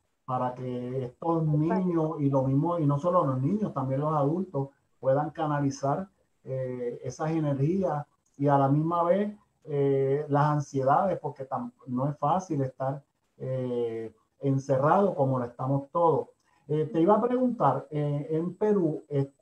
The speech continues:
¿están corriendo en alguna forma las motos? ¿Hay, hay algún tipo de competencia,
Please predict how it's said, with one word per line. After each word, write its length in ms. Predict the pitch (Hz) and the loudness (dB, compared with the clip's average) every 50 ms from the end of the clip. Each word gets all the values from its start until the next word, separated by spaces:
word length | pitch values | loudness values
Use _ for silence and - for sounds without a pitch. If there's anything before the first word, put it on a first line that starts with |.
| _ - | _ -8
¿están 1040 | 143 135 131 _ - - 147 151 175 185 196 196 202 202 208 220 214 214 208 - - | -8 -8 -8 _ -6 -4 -2 -2 0 0 0 0 2 2 2 0 -2 -4 -6 -6 0
corriendo 540 | 190 185 180 185 180 190 202 202 208 202 202 | 2 2 2 2 0 -2 0 0 2 0 0
en 120 | 208 202 | 0 0
alguna 340 | 202 196 196 202 202 202 190 | 0 0 0 0 0 0 -2
forma 680 | 196 - 202 202 202 202 202 196 202 196 196 196 190 190 | -4 -2 0 0 2 2 2 2 2 0 0 0 0 0
las 140 | 185 185 202 | 2 4 4
motos? 460 | 208 214 233 233 - 147 - - - | 4 4 4 2 -2 -4 -6 -6 -4
¿Hay, 180 | 147 147 143 - - | -4 -4 -4 -4 -4
hay 220 | 139 147 160 170 | -4 -4 -2 -2
algún 300 | 170 180 180 185 180 - | -4 -4 -4 -6 -8 -8
tipo 240 | - 196 190 196 190 | -8 -8 -6 -4 -4
de 100 | 190 185 | -4 -4
competencia, 1120 | - 185 180 175 - 180 175 175 185 185 190 185 - 190 185 180 180 175 175 165 160 147 | -2 -2 -2 -2 -2 -4 -4 -4 -4 -6 -6 -8 -4 -4 -2 -2 0 0 0 -2 -2 -4